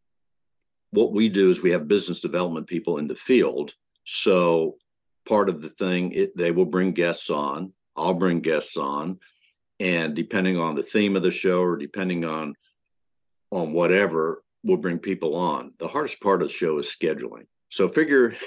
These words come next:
<laughs> fifty-two weeks a year, I fill three spots. We have an insurance segment. So managing the schedule is laborious 'cause people come on, we schedule 'em, then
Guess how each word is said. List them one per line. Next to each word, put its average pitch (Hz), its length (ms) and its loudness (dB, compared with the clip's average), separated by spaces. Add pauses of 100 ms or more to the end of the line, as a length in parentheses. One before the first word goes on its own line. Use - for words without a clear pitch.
(120)
<laughs> - 220 -8
fifty-two 156 640 2
weeks 131 300 2
a 113 40 2
year, 95 400 2 (500)
I 107 160 2
fill 110 300 4
three 113 300 2
spots. 98 560 -4
We 92 100 -2
have 82 140 -2
an 80 60 -6
insurance 95 520 -2
segment. 90 420 0
So 87 440 -2 (260)
managing 127 560 4
the 95 80 4
schedule 95 580 0
is 85 500 -4 (200)
laborious 71 880 -2 (220)
'cause 73 540 -2
people - 260 -8
come 69 160 -14
on, 117 500 4 (220)
we 76 100 -6
schedule 110 540 4
'em, 98 80 0
then 80 340 -2